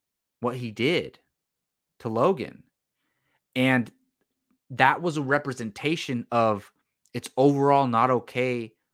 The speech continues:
what he's done over the years. And just like they say in episode nine, he saved hundreds, if not thousands of lives by taking out these other serial killers.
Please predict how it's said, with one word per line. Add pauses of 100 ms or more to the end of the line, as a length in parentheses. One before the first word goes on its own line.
(260)
what
he's
done
over
the
years.
And (1400)
just
like
they
say
in
episode
nine, (180)
he
saved (600)
hundreds,
if
not
thousands
of
lives
by
taking
out (260)
these
other
serial
killers.